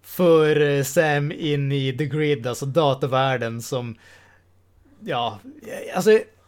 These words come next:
en sak som jag aldrig riktigt fattade,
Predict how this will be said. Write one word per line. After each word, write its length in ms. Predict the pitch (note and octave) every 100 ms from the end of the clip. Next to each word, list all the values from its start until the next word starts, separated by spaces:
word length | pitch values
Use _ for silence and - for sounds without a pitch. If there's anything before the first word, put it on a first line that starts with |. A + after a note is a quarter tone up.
| _ _ -
en 260 | A#3+ A3 -
sak 260 | F3 D#3+
som 120 | -
jag 100 | D#3 -
aldrig 440 | E3+ D3 D3 C3+
riktigt 760 | C3 B2+ - C3 - - - - _ _ - - -
fattade, 500 | - - A#2+ C3